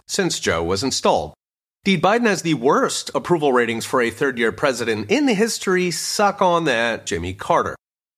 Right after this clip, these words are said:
The Journal ventures some explanations, including that a college degree is no longer a golden ticket to the middle class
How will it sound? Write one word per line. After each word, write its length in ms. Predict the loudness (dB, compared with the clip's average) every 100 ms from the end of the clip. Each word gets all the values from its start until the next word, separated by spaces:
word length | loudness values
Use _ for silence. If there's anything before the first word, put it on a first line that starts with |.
| _
The 160 | 0 2
Journal 260 | 2 2
ventures 380 | 2 0 0 -2
some 100 | 0
explanations, 640 | 0 0 0 0 0 -4 -4
including 360 | -2 0 2
that 100 | 2
a 100 | 0
college 420 | 0 0 0 0 -2
degree 260 | 0 0
is 80 | 0
no 120 | 0
longer 280 | 0 0 0
a 80 | 0
golden 500 | 0 0 2 -2 -2
ticket 280 | -4 -4 -4
to 40 |
the 80 | -2
middle 160 | -2
class 480 | -2 0 2 0 -4